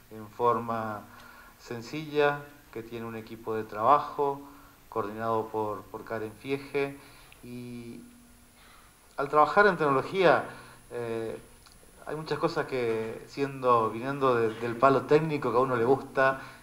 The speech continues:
y que uno quiere llevar adelante, pero estos proyectos, como el de conectar escuelas, como el conectar comunidades, tienen un sabor especial, tienen realmente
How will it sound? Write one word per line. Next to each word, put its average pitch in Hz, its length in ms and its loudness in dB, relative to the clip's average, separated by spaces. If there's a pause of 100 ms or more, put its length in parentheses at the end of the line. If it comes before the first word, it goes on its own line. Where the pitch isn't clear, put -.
(140)
y 117 60 -18
que 117 360 -4 (420)
uno 123 280 -6
quiere 143 220 2
llevar 120 220 0
adelante, 107 680 -6
pero 135 100 -6
estos 147 200 -6
proyectos, 123 680 -6
como 107 200 -12
el 110 80 -8
de 107 80 -10
conectar 113 360 -6
escuelas, 113 540 0
como 110 240 -6
el 107 80 -8
conectar 110 580 -6 (420)
comunidades, 127 800 0 (400)
tienen 143 540 -4 (240)
un 160 100 -8
sabor 143 320 6
especial, 110 600 -4 (540)
tienen 127 300 -4
realmente 120 1120 -4